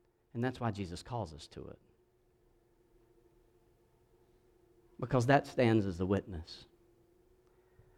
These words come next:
That young woman did not come to church this morning to thank us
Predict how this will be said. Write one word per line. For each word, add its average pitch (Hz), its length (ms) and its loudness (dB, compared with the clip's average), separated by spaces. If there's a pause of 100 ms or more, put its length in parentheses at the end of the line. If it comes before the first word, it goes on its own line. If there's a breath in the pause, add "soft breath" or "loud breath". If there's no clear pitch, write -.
(960 soft breath)
That 143 140 10
young 156 280 12
woman 139 320 12
did 113 120 6
not 127 280 8
come 135 300 8
to 104 100 2
church 147 340 6
this 120 300 2
morning 113 520 6 (500 loud breath)
to 110 100 2
thank 127 480 6
us 101 480 4